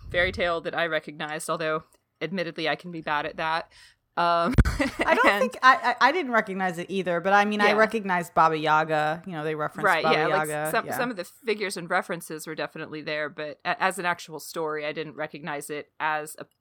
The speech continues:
Speaker 1: a play on a specific fairy tale. So if it was, maybe it's, like, a Polish one that's not known very much in the States, but yeah.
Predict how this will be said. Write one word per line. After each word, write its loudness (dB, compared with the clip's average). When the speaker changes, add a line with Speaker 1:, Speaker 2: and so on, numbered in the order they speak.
Speaker 1:
a -8
play -4
on 0
a -10
specific -14
fairy -6
tale. -12
So -8
if -6
it -10
was, -2
maybe -8
it's, -12
like, -12
a -20
Polish -6
one -12
that's -12
not -4
known -8
very -6
much -8
in -12
the -12
States, -10
but -10
yeah. -2